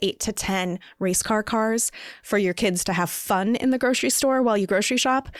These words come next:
versus having one cart for a disabled person to get groceries done like everyone needs to,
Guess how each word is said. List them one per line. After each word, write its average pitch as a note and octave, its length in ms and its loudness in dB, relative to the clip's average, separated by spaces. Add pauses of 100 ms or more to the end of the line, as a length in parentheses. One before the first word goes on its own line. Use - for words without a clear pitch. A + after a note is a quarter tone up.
(320)
versus F#3 420 0
having F3+ 320 -2
one G3 540 0
cart F3+ 420 0
for F#3 180 0
a F#3 60 2
disabled F#3 480 0
person A3 400 0
to - 160 -2
get - 180 -2
groceries F#3 480 0
done F3+ 400 0 (420)
like E3+ 460 -2
everyone B3 540 2
needs C#4 300 0
to, C#4+ 320 0